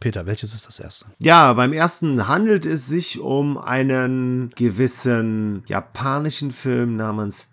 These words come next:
Speaker 2: Harakiri, den hat sich der Laszlo gewünscht und ich bin sehr froh, dass er sich das gewünscht hat. Endlich gezogen worden,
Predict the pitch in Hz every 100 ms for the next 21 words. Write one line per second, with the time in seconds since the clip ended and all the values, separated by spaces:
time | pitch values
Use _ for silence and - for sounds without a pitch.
0 | _ - 110 117 117 - 240 143 202 240
1 | - 107 107 107 113 - - 110 - 107
2 | 98 90 87 90 190 - 123 95 90 92
3 | 175 - - - 104 98 - 98 95 90
4 | 120 135 - 127 120 113 117 104 - 104
5 | - 101 - 110 - 131 143 127 123 -
6 | 156 196 131 92 95 98 113